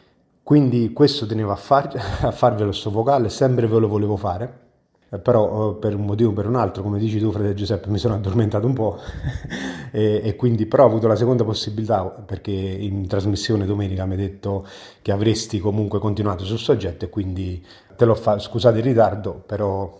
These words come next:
è, è questo, cioè, quindi l'importanza, fratelli, l'importanza, eh, dello sgridare i demoni e non avete paura, non dovete avere paura,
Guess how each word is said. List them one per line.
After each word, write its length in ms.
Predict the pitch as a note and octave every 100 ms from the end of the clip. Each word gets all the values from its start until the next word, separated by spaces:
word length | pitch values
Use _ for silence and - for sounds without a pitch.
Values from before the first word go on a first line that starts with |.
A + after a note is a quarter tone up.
| A2
è, 240 | - G2+ G2+
è 120 | G2+
questo, 540 | - G#2 - G2 F#2+ F2+
cioè, 220 | G2 F2+ - - -
quindi 240 | - A#2+ A2
l'importanza, 640 | G#2+ G2+ - G#2+ G#2 F#2+
fratelli, 600 | F#2 G2 G#2 A2 A2 A#2 - _
l'importanza, 1300 | G2+ G2 F#2 F#2 - - G#2 F2+ F2 - F2+ G2 - _ _ _
eh, 320 | G2+ A#2 A2+
dello 240 | F#2+ F#2+ F#2
sgridare 440 | F2+ G2 F#2+ F#2
i 20 |
demoni 600 | F#2 G#2+ A2+ A2 A2+ A2 - - _ _
e 300 | - G#2 G#2+
non 300 | G2+ G2+ F#2+
avete 340 | F#2 F#2+ G2 F#2+
paura, 540 | F#2+ F#2+ F2 F2 C#2+ - _ -
non 840 | G2 G#2+ B2+ B2+ A#2+ A#2 A2 G#2 - _
dovete 720 | E2+ F#2+ F#2+ G2+ G#2 A#2 A#2
avere 380 | G2 F#2 F#2 F#2+
paura, 360 | F2+ F2 E2